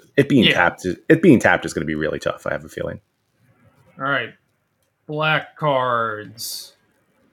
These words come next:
Speaker 2: Uh, Ashnod? Maybe? B, one one, legendary creature, human artificer, death touch.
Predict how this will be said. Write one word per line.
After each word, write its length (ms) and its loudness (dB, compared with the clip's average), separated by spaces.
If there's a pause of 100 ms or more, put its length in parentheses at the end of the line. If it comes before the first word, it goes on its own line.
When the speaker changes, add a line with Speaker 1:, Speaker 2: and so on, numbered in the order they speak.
(280)
Speaker 2:
Uh, 600 -10 (100)
Ashnod? 880 -6 (680)
Maybe? 460 -10
B, 420 -6
one 260 -4
one, 220 -2
legendary 420 -4
creature, 280 -6
human 200 -6
artificer, 520 -4
death 280 -2
touch. 480 -2